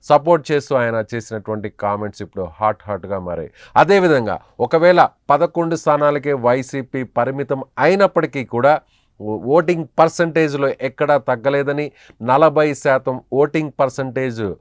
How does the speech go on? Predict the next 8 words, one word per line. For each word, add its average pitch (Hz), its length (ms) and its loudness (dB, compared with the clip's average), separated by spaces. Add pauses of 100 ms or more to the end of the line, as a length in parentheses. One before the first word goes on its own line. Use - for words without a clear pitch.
(340)
ఆ, 113 220 0
వైసీపీ 170 560 2
సాధించిందంటూ 151 960 0
కూడా 135 260 0
కేటీఆర్ 123 560 -4 (100)
చేసినటువంటి 107 540 -8
కామెంట్స్ 101 600 -6
ఇప్పుడు 85 340 -12